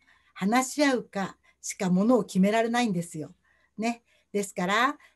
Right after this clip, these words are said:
えー、権力とかね、暴力とかで、えー、ものが決まっていくのではなくって、みんなで合意形成しながら、ただの一人も取り残さない、みんなが納得する、そういう答えを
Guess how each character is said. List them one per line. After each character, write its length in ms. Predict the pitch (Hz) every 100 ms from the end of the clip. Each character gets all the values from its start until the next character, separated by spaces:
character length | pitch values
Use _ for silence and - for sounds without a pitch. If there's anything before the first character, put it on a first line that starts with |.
| -
え 560 | 180 175 170 160 156 156
ー、 20 |
権 220 | 220 220
力 220 | 180 165
と 100 | 165
か 120 | 151
ね、 280 | 175 262 277 -
暴 160 | 220
力 220 | 247 220
と 120 | - 170
か 160 | 170
で、 300 | 190 269 - - - _
え 160 | 180 175
ー、 20 |
も 120 | 180
の 80 | 190
が 80 | 170
決 160 | 165 202
ま 100 | 208
っ 80 |
て 80 | -
い 60 | 233
く 80 | 247
の 120 | 220
で 100 | 196
は 80 | 175
な 180 | 220
く 140 | 247 240
っ 20 |
て、 360 | - - - _ _ _ _ -
み 160 | 247
ん 100 | 285
な 100 | 302
で 120 | 262
合 200 | 220 262
意 120 | 294 285
形 180 | 330
成 260 | 311 269 220
し 180 | - 220
な 140 | 254
が 120 | 247 247
ら、 280 | 262 233 - - _
た 140 | - 277
だ 120 | 247
の 120 | 214
一 220 | 190 277
人 120 | 285
も 100 | 302
取 200 | 311 285
り 60 | 294
残 200 | 302 311
さ 140 | 320
な 160 | 302 262
い、 120 | - _ _ _ -
み 120 | 247
ん 120 | 330
な 100 | 349
が 120 | 349 226
納 140 | 185
得 300 | 185 277 277
す 160 | - 254
る、 240 | 254 -
そ 180 | - 269
う 60 | 285
い 80 | 285
う 60 |
答 320 | 285 285 294
え 60 | 247
を 220 | 220 294